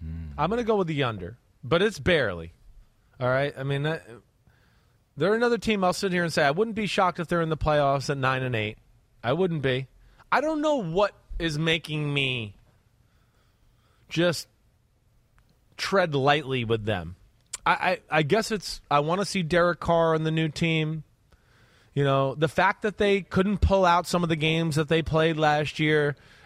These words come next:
Speaker 2: it's like, I guess there's a little bit of this, I wanna see if they have the culture and Dennis Allen and company got the, the ability to get them over the hump in some of these really close football games that they lost last year.
Speaker 1: Sure.
Speaker 2: You know,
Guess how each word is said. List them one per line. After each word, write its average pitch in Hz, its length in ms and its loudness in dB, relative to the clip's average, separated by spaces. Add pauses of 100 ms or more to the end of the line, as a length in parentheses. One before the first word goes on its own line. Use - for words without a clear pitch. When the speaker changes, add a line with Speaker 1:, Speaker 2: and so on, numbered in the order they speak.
Speaker 2:
it's 165 180 0
like, 180 160 2
I 180 60 2
guess 202 220 0
there's 226 200 -2
a 214 40 4
little 196 240 2
bit 190 160 0
of 185 100 2
this, 185 320 0 (280)
I 139 120 2
wanna 190 180 0
see 208 160 -2
if 196 100 -2
they 190 120 2
have 202 80 0
the 202 100 -2
culture 196 480 0
and 180 140 -2
Dennis 165 320 0
Allen 190 500 0
and 180 140 -4
company 180 400 0
got 160 300 2
the, 196 300 -4 (380)
the 196 140 0
ability 208 480 2
to 208 80 0
get 190 240 0
them 214 160 2
over 233 200 4
the 247 100 4
hump 240 280 2
in 196 120 0
some 180 180 0
of 165 60 0
these 156 200 0
really 170 260 2
close 151 300 0
football 147 320 0
games 139 240 0
that 131 100 -2
they 131 120 2
lost 120 380 0
last 113 280 -2
year. 107 280 -2 (240)
Speaker 1:
Sure. - 220 -10
Speaker 2:
You 135 60 2
know, 117 180 0